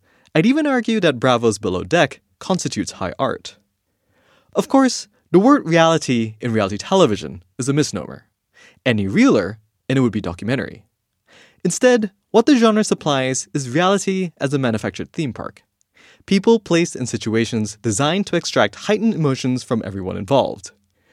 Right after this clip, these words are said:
You get conflict, drama, and some semblance of a narrative arc, however contrived. And if you're really lucky,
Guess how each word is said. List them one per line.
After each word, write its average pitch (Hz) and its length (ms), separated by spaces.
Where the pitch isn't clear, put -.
You 113 80
get 101 220
conflict, 170 560
drama, 127 500
and 139 140
some 240 220
semblance 147 500
of - 160
a 117 40
narrative 92 360
arc, - 320
however 95 320
contrived. - 640
And 110 120
if 92 80
you're 98 100
really 123 300
lucky, 160 420